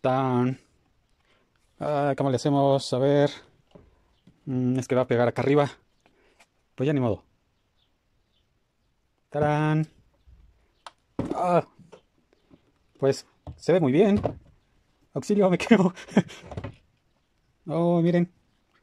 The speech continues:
Pues quedó, <laughs> quedó bastante bien. Mm, ahora la bronquita va a ser para sacarlo, porque como creció tanto, este, lo voy a, ah, es más, ya hay que pararla,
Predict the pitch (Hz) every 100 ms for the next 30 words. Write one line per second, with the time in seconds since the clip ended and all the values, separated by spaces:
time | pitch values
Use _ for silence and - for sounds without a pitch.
0 | _ _ _ _ _ 127 - 175 180 185
1 | - - _ - 175 170 175 156 131 196
2 | 190 180 _ _ _ _ _ _ _ _
3 | _ _ _ _ _ _ _ - - -
4 | - 139 127 131 131 135 - - - _
5 | _ _ - 127 190 175 170 175 180 -
6 | - 127 117 120 170 151 147 - 180 185
7 | 190 - _ _ _ _ _ _ - 117
8 | 143 156 165 156 135 113 117 127 117 -
9 | - 156 170 180 214 - _ _ _ _
10 | _ _ _ _ _ _ - 113 - -
11 | 107 107 _ _ _ _ _ _ _ _
12 | _ - 123 139 131 226 170 147 143 165
13 | 175 165 170 165 165 - 135 170 185 196